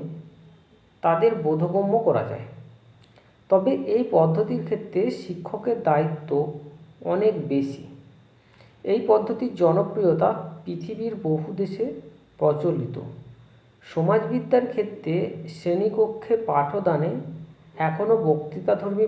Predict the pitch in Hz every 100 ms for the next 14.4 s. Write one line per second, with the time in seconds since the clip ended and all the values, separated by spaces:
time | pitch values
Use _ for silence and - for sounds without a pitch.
0 | 214 151 147 180 196 202 214 156 151 202
1 | - 156 127 135 117 113 - - - -
2 | - - - - _ _ _ _ _ _
3 | _ _ _ _ _ _ _ - - 185
4 | 202 254 - 262 - - 180 175 175 -
5 | - - - _ 180 180 190 196 185 220
6 | 202 - 269 254 - 180 202 226 - -
7 | 240 233 208 185 - - 160 185 277 -
8 | - - - - - _ _ _ _ 165
9 | 175 - - 247 202 233 233 226 - 240
10 | - 170 170 214 214 226 226 220 220 226
11 | 220 - 139 - 208 190 208 202 254 -
12 | - - - _ 190 185 220 - 156 156
13 | - 208 - 220 220 220 175 180 185 170
14 | 160 175 - -